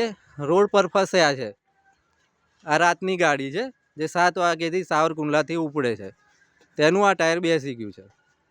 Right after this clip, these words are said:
તો, અ, આ અધિકારીઓને રિક્વેસ્ટ છે કે આવું ના કરો, ધ્યાન રાખો.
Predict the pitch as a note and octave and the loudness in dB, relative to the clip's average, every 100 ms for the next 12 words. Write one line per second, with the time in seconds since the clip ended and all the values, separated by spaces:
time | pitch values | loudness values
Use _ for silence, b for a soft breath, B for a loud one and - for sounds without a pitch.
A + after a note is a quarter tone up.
0 | _ _ _ _ _ _ _ _ _ _ | _ _ _ _ _ _ _ _ _ _
1 | _ _ _ _ - D#3+ G3 G3 - _ | _ _ _ _ 4 6 6 2 -8 _
2 | _ _ _ _ _ _ _ - D3 C3 | _ _ _ _ _ _ _ -8 0 2
3 | D#3 F3+ D#3 E3+ F3+ F#3 F#3 F#3+ F#3+ D3+ | 4 4 4 2 4 4 2 0 -2 -4
4 | - F3 F#3 - A3 C#4+ - F#3+ D3+ E3 | 0 0 0 2 0 0 0 2 4 4
5 | E3 F3 F3 F#3+ A3 G#3+ D3+ E3 F3 E3+ | 2 -2 0 2 2 2 2 2 2 0
6 | F#3+ | 0